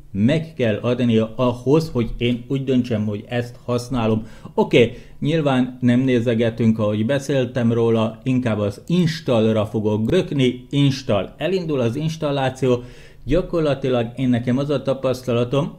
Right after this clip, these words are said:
hogy hogyha nem gondolkodik az ember semmin, tehát van egy kis gyakorlata, egy tíz perc alatt az én gépemre felmegy a Fedora. Ezt azért hangsúlyozom ki, mert nagyon alkalmatos lehet arra, hogy hogyha valami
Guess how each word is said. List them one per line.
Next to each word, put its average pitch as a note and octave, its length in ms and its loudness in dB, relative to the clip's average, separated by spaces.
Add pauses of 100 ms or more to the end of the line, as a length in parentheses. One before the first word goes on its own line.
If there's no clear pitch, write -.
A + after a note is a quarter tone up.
hogy A2+ 180 -4
hogyha A#2 240 -2
nem B2+ 200 4
gondolkodik A#2 600 2
az G#2+ 160 0
ember A2+ 320 2
semmin, A2+ 440 4
tehát G#2+ 240 2
van A#2+ 200 0
egy A#2 140 0
kis A2+ 240 -2
gyakorlata, B2+ 540 -2
egy A2 200 -2
tíz D#3+ 260 0
perc A2+ 280 0
alatt A#2 280 -2
az G#2 260 -4
én B2 240 2
gépemre A2 680 0
felmegy A#2+ 720 2 (120)
a A2+ 120 -2
Fedora. A#2+ 520 2 (380)
Ezt B2+ 280 -2
azért E3+ 320 -2
hangsúlyozom B2+ 680 0
ki, C3 140 -4
mert B2+ 380 -2
nagyon B2+ 460 2
alkalmatos A#2+ 800 0
lehet A2 380 0
arra, C#3+ 240 0
hogy A#2 200 -2
hogyha A#2 320 -4
valami C3+ 560 -2